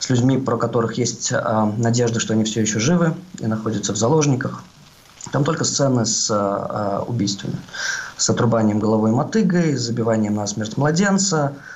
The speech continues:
с массовым расстрелом девушек со связанными руками, обгорелые трупы. И это примерно даже не десять процентов от того, что есть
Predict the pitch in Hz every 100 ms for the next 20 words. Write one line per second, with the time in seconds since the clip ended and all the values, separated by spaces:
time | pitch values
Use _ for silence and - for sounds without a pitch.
0 | - - 117 107 113 107 107 - 110 104
1 | 101 98 104 101 101 - - 95 101 101
2 | 107 110 143 190 180 170 117 - 110 117
3 | 147 151 214 190 180 - - - - -
4 | 185 185 151 156 156 131 139 127 143 139
5 | 151 143 110 - - - 185 180 - -
6 | - 113 135 - 98 120 127 - -